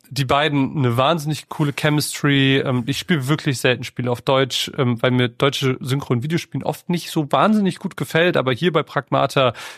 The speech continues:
ich habe das so, so, so genossen. Sehr krasse F-, Performance von beiden. Es ist kein perfektes Spiel. Ich finde,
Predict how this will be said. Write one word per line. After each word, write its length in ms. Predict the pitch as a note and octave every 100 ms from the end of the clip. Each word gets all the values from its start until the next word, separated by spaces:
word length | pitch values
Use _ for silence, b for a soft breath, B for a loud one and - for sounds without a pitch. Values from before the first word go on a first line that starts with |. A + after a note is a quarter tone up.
| -
ich 80 | C#3+
habe 100 | -
das 200 | B2+ A#2
so, 320 | B2+ D3 G3
so, 200 | F3 D3+
so 180 | C3+ C#3+
genossen. 460 | B2+ B2+ C3 - A#2+
Sehr 260 | A2+ D3
krasse 340 | D#3 - C3+ B2+
F-, 140 | - _
Performance 520 | B2 - C#3 C3+ A#2+
von 140 | B2
beiden. 400 | A#2 A#2+ A#2+ A#2+ B B B B B _
Es 200 | - -
ist 180 | - -
kein 160 | F#3 D#3+
perfektes 540 | C#3+ B2+ G#3 G3+ G3+
Spiel. 460 | - - G3+ G#3 G3+
Ich 120 | D3+
finde, 480 | - D#3+ D#3 D3+ C#3+